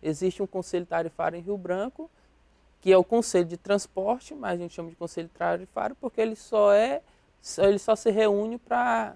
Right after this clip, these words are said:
pra aumentar a passagem de fato. A gente tem entidades estudantis que participam, mas não são convocadas. A gente vê sindicato, nada contra, mas a gente vê o sindicato do taxista, de mototáxi, dentro do conselho tarifário,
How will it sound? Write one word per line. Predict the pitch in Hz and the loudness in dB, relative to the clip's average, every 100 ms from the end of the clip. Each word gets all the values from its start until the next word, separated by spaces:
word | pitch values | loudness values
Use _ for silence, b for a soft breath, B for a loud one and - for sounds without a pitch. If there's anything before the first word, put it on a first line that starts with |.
| _ | _
pra | - | 2
aumentar | 214 233 240 214 208 254 | 2 2 -4 0 0 0
a | |
passagem | - 165 165 156 147 | -2 -2 0 0 -2
de | 143 | -14
fato. | - 139 139 - | -10 -10 -10 -18
A | |
gente | 147 143 | -18 -12
tem | 165 175 | -8 -8
entidades | - 165 151 143 151 | -8 -2 -2 -2 -12
estudantis | - 160 160 165 | -10 -8 -6 -8
que | - | -8
participam, | - 180 202 - 214 220 | -4 -2 -2 -4 -6 -8
mas | 226 202 | -4 -4
não | 190 175 | -6 -8
são | - | -8
convocadas. | 170 175 208 208 208 208 208 214 - b b b b - | -8 -4 -2 0 2 2 2 -6 -12 b b b b -6
A | |
gente | 175 190 | -6 2
vê | 185 190 | 4 4
sindicato, | - 202 202 202 - 175 226 254 | 2 -12 -12 -10 -6 -2 -2 -2
nada | 175 165 190 | -4 -2 -2
contra, | - 190 208 220 | -4 -6 -6 -6
mas | 160 156 | -6 -6
a | 160 | -8
gente | 170 175 | -12 -2
vê | |
o | 180 | -2
sindicato | 208 - 226 247 - 190 208 | -2 -6 -10 -12 -8 -4 -4
do | 202 196 | -4 -6
taxista, | 175 170 - - 175 165 | -2 -2 -4 -8 -8 -8
de | 160 | -8
mototáxi, | 170 175 165 - 160 - | -6 -4 -2 0 0 0
dentro | 190 208 | -2 -2
do | 196 | -4
conselho | - 170 - - | -8 -8 -8 -4
tarifário, | 160 185 214 - 226 | -2 -2 -2 0 0